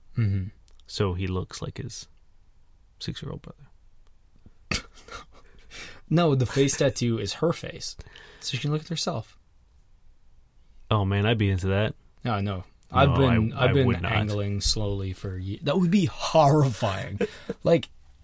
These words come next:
Speaker 1: I think your face in general, not in a bad way, but, uh, <laughs> that sounded terrible. Um, but, like, can you imagine looking at your, like,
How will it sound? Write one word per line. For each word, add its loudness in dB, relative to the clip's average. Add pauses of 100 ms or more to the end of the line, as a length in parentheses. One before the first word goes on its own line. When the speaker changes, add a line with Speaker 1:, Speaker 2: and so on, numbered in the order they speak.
(120)
Speaker 1:
I 4
think 2 (440)
your 4
face 2
in 2
general, 2
not 0
in -8
a -10
bad -8
way, -14 (400)
but, 4
uh, 4 (300)
<laughs> -20
that -2
sounded 0
terrible. 2 (540)
Um, 4
but, -4
like, -6
can -4
you -2
imagine -2
looking 0
at 0
your, 4
like, 0